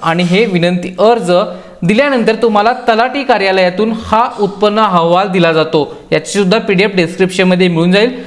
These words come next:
तलाठी कार्यालय काय करतं? इथे आपली कार्यालयाचं नाव,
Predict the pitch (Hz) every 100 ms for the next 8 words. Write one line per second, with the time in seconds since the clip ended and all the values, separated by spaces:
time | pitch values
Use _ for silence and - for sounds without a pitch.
0 | - - 226 247 311 302 294 285 285 269
1 | 247 233 208 214 220 - 190 226 240 226
2 | - 170 - 190 202 220 226 202 180 185
3 | 185 190 175 165 175 233